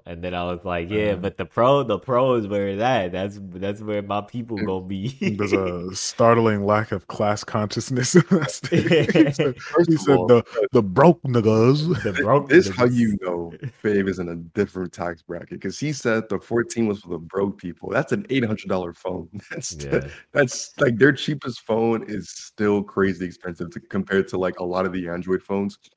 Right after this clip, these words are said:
Speaker 3: They're dropping flagship phones, like, smartphones for three hundred bucks with, like, that have features and cameras that compete with other flagships. Apple is just consistently throwing on the Apple price tag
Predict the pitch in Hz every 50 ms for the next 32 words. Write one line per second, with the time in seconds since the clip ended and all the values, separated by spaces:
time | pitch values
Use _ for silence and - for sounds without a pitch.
0 | _ _ _ _ - - 165 175 175 165 165 - 139 117 - - - 110 113 123
1 | 123 - - 123 113 95 - _ _ - - - 120 123 127 113 110 104 104 -
2 | 104 98 - - - 120 - - 120 120 117 - 117 107 104 _ _ _ - 131
3 | 143 147 139 131 123 127 107 95 - 98 120 - - - - - _ _ _ _
4 | _ _ _ _ _ _ _ - 104 120 127 123 - 113 120 120 117 110 95 110
5 | 107 101 92 107 107 104 101 101 98 92 - _ - - 117 120 107 - 110 104
6 | 101 101 98 92 - - 107 95 92 - - 95 92 92 92 90 90 90 87 87
7 | 87 - 92 90 - - - 98 95 87 78 80 90 87 85 82 - 98 92 87
8 | 90 - - - 87 85 - - - - - - - - _ _ _ _ _ _
9 | _ _ _ _ _ - - 98 104 113 - 123 120 117 110 98 95 92 - -
10 | 92 85 - - - 107 95 - 104 98 95 - - 92 90 92 92 92 90 87
11 | 87 87 87 85 85 82 - 87 85 87 87 90 - 90 85 - - 87 85 85
12 | - - - 85 85 85 85 82